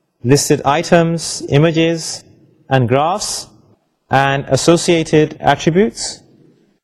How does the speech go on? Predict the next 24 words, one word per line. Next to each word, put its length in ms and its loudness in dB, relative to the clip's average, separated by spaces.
تو 80 4
اس 260 2
طرح 120 2
کی 140 -2
چیزیں 360 -4
آپ 460 -4
ڈیفائن 380 -4
کریں 280 -6
گے، 40 -10
ان 80 -4
کو 80 2
ڈٹرمن 440 0
کریں 280 -10
گے۔ 60 -10
تو 60 -4
جیسا 280 2
کہ 100 -4
میں 140 -4
نے 60 -4
ابھی 220 -4
آپ 200 -2
کو 60 -4
ایگزامپل 440 -4
دی، 180 -4